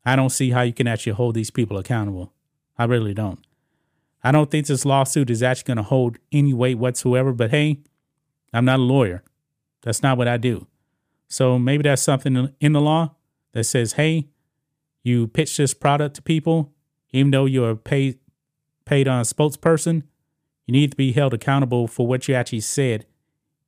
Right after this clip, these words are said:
in a commercial." Now, granted, in the commercial, these people are, are essentially acting, you know? So that's why I believe it's probably not gonna hold much weight. But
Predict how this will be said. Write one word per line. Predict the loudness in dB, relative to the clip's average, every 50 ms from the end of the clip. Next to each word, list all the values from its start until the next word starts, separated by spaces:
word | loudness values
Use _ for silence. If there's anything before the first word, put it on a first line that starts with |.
| _
in | 0 2 2
a | 2
commercial." | 0 -2 -2 0 2 2 2 0 -2 -8 -10 -10 -12 _ _ _ _ _ _ _ _ _ _ _ _ _ _ _
Now, | 0 0 0 0
granted, | 0 0 0 2 2 2 0 0
in | 2 2 2
the | 0
commercial, | -2 0 0 2 2 2 0 0 0 0 0 -2 -4 _ _ _ _ _ _ _ _ _ _ _ _ _ _ -4
these | -2 -2 -2 -4
people | -2 -2 -2 0 2 0
are, | 2 2 2 0 -2 -4 _
are | 0 2 2 2
essentially | 0 0 0 0 0 -2 -2 -2 -4 -4 -4 _ -6
acting, | -4 -2 -2 -4 -6 -8 -8 -8 -8 -10 -18 _ _ _ _ _ _ _ _ _ _ _ _ _ _ _ _ _ _ _ _ _ _ _
you | 0 2
know? | 4 4 2 2 0 -4 _ _ _ _ _ _ _ _ _ _ _ _
So | -2 0 0 2
that's | 2 2 0 0 2
why | 2 2 2
I |
believe | 2 0 -2 -2 0 0 0
it's | 0 -2 -2 -10
probably | -16 -12 -6 -2 0 0 2 2 0
not | 0 0 0
gonna | -2 -2 0
hold | 2 2 2 2
much | 0 -2 -4 -4
weight. | -4 -2 -2 -2 -4 -6 _ _ _ _ _ _ _ _ _ _ _ _ _ _ _
But | 2 2 2 2 2 -4